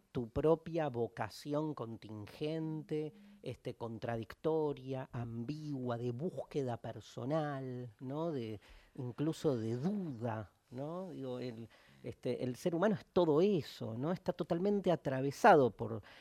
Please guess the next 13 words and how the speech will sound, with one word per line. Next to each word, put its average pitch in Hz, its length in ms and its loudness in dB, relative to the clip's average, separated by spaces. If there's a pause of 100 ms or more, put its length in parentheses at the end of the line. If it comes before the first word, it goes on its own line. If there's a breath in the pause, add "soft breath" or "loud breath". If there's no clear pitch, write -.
(240 soft breath)
digo, 113 260 -4
por 127 180 -4
todo 139 300 4
eso, 120 400 2
este, - 340 -4
y 123 120 -4
sin 139 200 -2
embargo 170 500 4
se - 200 -4
nos 120 200 -2 (140)
quiere 156 300 4
hacer 147 460 4
creer, 147 560 4